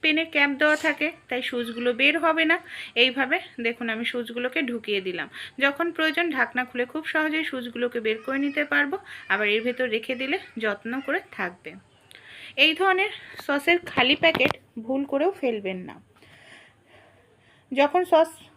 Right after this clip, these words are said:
শেষ হয়ে যাবে ধুয়ে নিন, ধুয়ে ভালো করে জল ভরে নিন।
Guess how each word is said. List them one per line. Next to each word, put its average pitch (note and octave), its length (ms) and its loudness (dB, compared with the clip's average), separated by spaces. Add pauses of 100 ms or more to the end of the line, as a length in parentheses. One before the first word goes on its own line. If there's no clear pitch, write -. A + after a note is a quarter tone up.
(120)
শেষ D4+ 260 -2
হয়ে E4+ 200 4
যাবে E4 180 4
ধুয়ে C#4 280 2
নিন, D#4 240 2
ধুয়ে A#3+ 220 2
ভালো A#3 240 0
করে A#3 200 0
জল G#3+ 240 2
ভরে C4+ 260 0
নিন। D4 180 0